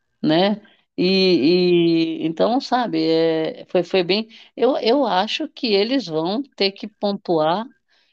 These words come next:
é, e ver onde eles erraram, porque, assim, não foi tudo cem por cento, nunca é perfeito, mas eu acho que muita coisa interferiu nessa, nessa temporada,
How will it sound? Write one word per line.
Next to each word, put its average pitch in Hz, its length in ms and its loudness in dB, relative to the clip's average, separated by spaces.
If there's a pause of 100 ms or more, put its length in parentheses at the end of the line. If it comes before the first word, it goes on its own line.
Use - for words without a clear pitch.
(160)
é, 165 400 2
e 165 140 2
ver 180 180 0
onde 208 220 -2
eles 220 220 -2
erraram, 226 480 -4
porque, 160 300 -6
assim, 175 360 -4 (420)
não 226 160 2
foi 226 220 2
tudo 180 320 -4 (220)
cem 180 240 0
por 170 140 -6
cento, 185 360 -2
nunca 202 320 0
é 165 180 2 (200)
perfeito, 175 720 -2 (520)
mas 233 480 2
eu 208 120 2
acho 196 240 2
que 233 120 -10 (540)
muita 277 480 0
coisa 226 300 0
interferiu 185 600 -4
nessa, 175 440 -4
nessa 165 260 -4
temporada, 156 880 -2